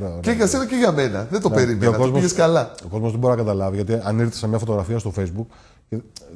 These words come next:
Speaker 1: αυτό που, το σχόλιο ήταν ότι άλλο να το βλέπετε και άλλο να
Speaker 2: Ναι.
Speaker 1: νιώθετε εκείνη τη στιγμή την, ε, δύναμη στο χέρι. Λοιπόν, είπαμε πριν για, σε διέκοψα όταν έλεγες για βασική υπακοή, έτσι. Είναι, νομίζω ότι είναι το,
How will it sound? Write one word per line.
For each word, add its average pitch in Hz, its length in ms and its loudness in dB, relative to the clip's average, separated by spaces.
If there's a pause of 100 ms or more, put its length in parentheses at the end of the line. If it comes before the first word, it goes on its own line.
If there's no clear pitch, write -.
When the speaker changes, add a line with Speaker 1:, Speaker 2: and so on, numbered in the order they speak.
(200)
Speaker 1:
αυτό 117 200 -4
που, 113 140 -2
το 98 100 -6
σχόλιο 120 280 2
ήταν 123 180 0
ότι 117 360 0
άλλο 127 240 2
να 120 100 0
το 107 120 0
βλέπετε 113 540 0 (160)
και 143 100 -4
άλλο 147 160 2
να 139 100 4
Speaker 2:
Ναι. 131 40 2
Speaker 1:
νιώθετε 123 420 2
εκείνη 104 220 -4
τη 92 60 -8
στιγμή 92 500 -6 (460)
την, 95 260 -2
ε, 87 140 -6
δύναμη 87 340 -6
στο 76 140 -16
χέρι. 71 280 -14 (1200)
Λοιπόν, 104 260 0
είπαμε 143 240 0
πριν 135 200 -2
για, 110 400 -2 (380)
σε 92 160 -8
διέκοψα 113 380 -2
όταν 117 160 -2
έλεγες 120 300 -2
για 98 420 -8 (540)
βασική 98 300 -8
υπακοή, 107 380 -4
έτσι. 82 220 -10 (960)
Είναι, 113 180 -4
νομίζω 123 380 0
ότι 135 100 -2
είναι 143 100 0
το, 127 280 0